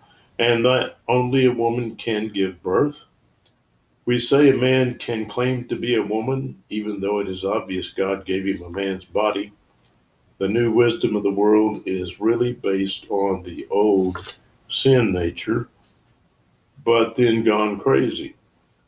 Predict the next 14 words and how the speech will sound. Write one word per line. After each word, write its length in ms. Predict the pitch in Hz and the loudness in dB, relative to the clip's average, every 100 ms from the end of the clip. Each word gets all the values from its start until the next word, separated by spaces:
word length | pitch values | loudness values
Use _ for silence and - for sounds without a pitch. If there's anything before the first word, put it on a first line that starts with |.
| _ | _
because 360 | - 101 120 104 | -6 -2 0 0
they 60 | 113 | 0
want 280 | 113 117 | 0 -2
to 100 | 113 | -6
deny 420 | 98 104 104 104 98 | -4 -4 -2 -2 -2
anything 540 | 131 139 - 87 87 | 0 -2 -2 -8 -6
that 140 | 92 92 | -6 -4
looks 300 | 131 - 90 | -4 -4 -6
like 340 | 78 80 - | -4 -6 -8
it 100 | - | -10
was 140 | 82 | -10
designed 640 | 95 98 90 113 104 82 82 | -6 -4 -2 -2 -2 -6 -4
by 180 | 92 90 | -4 -2
God. 420 | 113 139 - | 0 0 -2